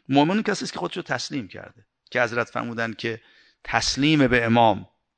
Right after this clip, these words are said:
از ارکان ایمانه، وقتی تسلیم شد، حالا خدای متعال این مؤمن رو تطهیر می‌کنه، بعد تنویر می‌شه.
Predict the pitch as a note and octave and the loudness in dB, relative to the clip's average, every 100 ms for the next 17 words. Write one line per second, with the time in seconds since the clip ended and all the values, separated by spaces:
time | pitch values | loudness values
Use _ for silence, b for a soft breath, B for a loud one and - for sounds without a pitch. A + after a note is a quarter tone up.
0 | _ _ _ _ _ - - A#2 G#2+ G#2+ | _ _ _ _ _ -2 2 4 4 2
1 | G#2+ - G#2+ G#2+ A2+ G#2+ G#2+ A2 C3 G3 | 0 0 -4 -4 -6 -6 -6 -4 -2 -4
2 | F#3+ B B B - F#3 - F#3 - C3 | -6 B B B 2 2 2 -6 0 0
3 | - C3 D3 D3 - A3+ B3 - b b | 0 -2 0 0 0 0 0 -4 b b
4 | b - E3 G#3 E3+ E3 D3+ C3+ D#3 E3 | b 0 4 4 4 2 2 0 0 0
5 | D#3+ D3+ C3+ C3+ D3 C3 A2 - D3+ G#3 | 0 0 0 0 -2 -2 -4 -2 -4 -4
6 | G3 E3+ F3+ D#3+ D3+ C3+ - A2 A2 A#2 | -4 -6 -6 -4 -2 -2 -2 -8 -6 -4
7 | F#3 G#3 F3+ F#3+ | -4 -2 0 0